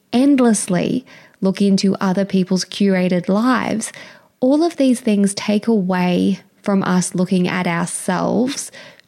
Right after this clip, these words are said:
truly through our own lens. I've been f-, so fascinated recently,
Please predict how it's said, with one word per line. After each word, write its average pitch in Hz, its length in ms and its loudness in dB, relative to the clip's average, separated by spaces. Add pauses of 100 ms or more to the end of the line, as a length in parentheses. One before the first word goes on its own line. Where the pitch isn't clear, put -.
truly 202 520 2
through 185 280 -2
our 175 260 -2
own 185 480 2 (100)
lens. 180 800 -4 (500)
I've 208 140 0
been 226 180 2
f-, 226 320 -4
so 240 340 2
fascinated 185 920 0
recently, 185 720 0